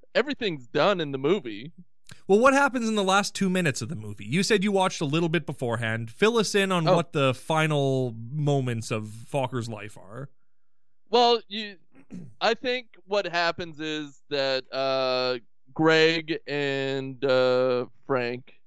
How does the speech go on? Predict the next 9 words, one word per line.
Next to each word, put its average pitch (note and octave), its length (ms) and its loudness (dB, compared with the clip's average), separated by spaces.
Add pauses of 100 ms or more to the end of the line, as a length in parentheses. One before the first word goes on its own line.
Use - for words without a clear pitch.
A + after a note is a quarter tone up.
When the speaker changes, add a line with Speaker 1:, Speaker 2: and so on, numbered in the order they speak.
(600)
Speaker 1:
get E3+ 140 4
into E3+ 320 4
a D3+ 60 8
fight. C#3 440 2
He D3+ 180 -4
has E3+ 220 4
a D3+ 80 2
heart C#3+ 240 0
attack, C3 500 -2